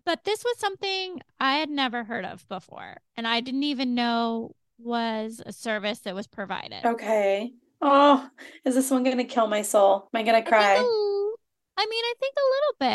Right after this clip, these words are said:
Speaker 1: bit. I think a little bit. You know, this isn't necessarily forensics, right?
Speaker 2: Yeah.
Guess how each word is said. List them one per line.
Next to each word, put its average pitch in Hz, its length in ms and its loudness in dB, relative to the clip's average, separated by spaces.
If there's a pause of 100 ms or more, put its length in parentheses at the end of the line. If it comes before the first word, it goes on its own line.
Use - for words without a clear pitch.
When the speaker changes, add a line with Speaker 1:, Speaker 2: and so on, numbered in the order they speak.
Speaker 1:
bit. - 80 -4
I 302 40 -2
think 381 240 -12
a 415 60 -4
little 381 300 -4
bit. 240 360 -4
You 302 140 -4
know, 285 220 0
this 320 220 -6
isn't 320 340 -4 (120)
necessarily 285 720 -2
forensics, 269 1080 -2
right? 254 200 4
Speaker 2:
Yeah. 202 200 6